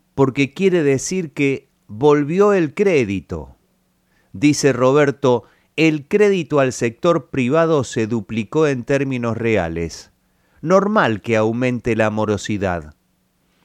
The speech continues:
Cuando el crédito era tan bajo, las entidades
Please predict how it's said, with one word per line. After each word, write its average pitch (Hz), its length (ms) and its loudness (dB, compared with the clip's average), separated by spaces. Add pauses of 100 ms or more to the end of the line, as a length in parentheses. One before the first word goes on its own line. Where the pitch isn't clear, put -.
(240)
Cuando 151 280 4
el 165 120 0
crédito 190 520 2
era 151 300 0
tan 160 280 -2
bajo, 107 460 0 (340)
las 123 220 -2
entidades 131 760 0